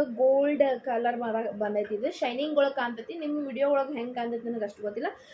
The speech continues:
ಮತ್ತ್ ಒಂದೊಂದು ಫ್ಲವರ್ ಫ್ಲವರ್ ಗೋಲ್ಡ್ ಏನು ಡಾಟ್ ಡಾಟ್ ಬಂದಾವ, ಪ್ಲೇನ್ ಏನಿಲ್ಲ. ಮತ್ತ್ ಆಮೇಲೆ ಪಲ್ಲು ಅಂತೂ ಈ ರೀತಿ ಐತಿ. ಪಲ್ಲು ಡಿಸೈನ್ ಚಂದ ಐತಿ.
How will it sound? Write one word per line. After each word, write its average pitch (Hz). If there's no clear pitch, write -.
ಮತ್ತ್ 302
ಒಂದೊಂದು 302
ಫ್ಲವರ್ 269
ಫ್ಲವರ್ 262
ಗೋಲ್ಡ್ 233
ಏನು 247
ಡಾಟ್ 214
ಡಾಟ್ 226
ಬಂದಾವ, 208
ಪ್ಲೇನ್ 277
ಏನಿಲ್ಲ. 240
ಮತ್ತ್ 311
ಆಮೇಲೆ 302
ಪಲ್ಲು 294
ಅಂತೂ 311
ಈ 262
ರೀತಿ 226
ಐತಿ. 202
ಪಲ್ಲು 330
ಡಿಸೈನ್ 269
ಚಂದ 240
ಐತಿ. 185